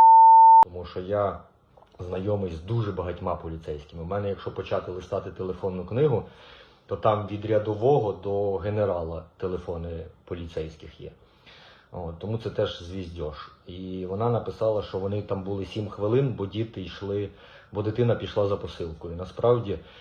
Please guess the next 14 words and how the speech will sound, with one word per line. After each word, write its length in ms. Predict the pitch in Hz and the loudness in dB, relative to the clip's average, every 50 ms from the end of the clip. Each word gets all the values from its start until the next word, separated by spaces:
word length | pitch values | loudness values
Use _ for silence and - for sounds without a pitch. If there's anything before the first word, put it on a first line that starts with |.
| - - _ | -20 -18 _
їх 340 | 92 92 113 120 120 120 - 95 | -8 -4 -2 -2 -2 -4 -6 -2
бачили 600 | 104 107 107 104 - - 101 92 92 90 90 87 | 2 2 2 2 0 -4 -4 -4 -2 -4 -4 -4
в 300 | 82 82 90 95 92 - | -8 -8 -6 -6 -6 -6
відділі 420 | 90 95 107 98 92 98 85 87 | -6 -6 -6 -6 -6 -8 -8 -8
канцелярії, 640 | - - 117 120 - 202 202 214 208 196 185 165 135 | -6 -4 -6 -4 -4 -2 0 0 0 0 0 -2 -2
де 180 | 113 135 151 | 2 2 4
вони 260 | 147 117 107 117 127 123 | 4 4 2 0 -2 -2
скуплялися, 680 | 123 - - - - 95 92 92 90 87 82 - - - - | -4 -8 -12 -10 -4 -4 -4 -2 -4 -6 -10 -12 -14 -14 -14
і 60 | 95 | -14
провели 380 | - - 107 107 113 110 101 95 | -4 -2 2 2 4 4 2 0
в 80 | 92 | -2
епіцентрі 440 | 95 - 139 147 175 170 165 - - | -4 -8 -6 -6 -4 -4 -4 -6 -6
більше 300 | - - 120 117 - 95 | -4 -4 -4 -4 -4 -8
години. 400 | 80 85 82 76 76 71 71 - | -8 -8 -8 -8 -10 -12 -12 -14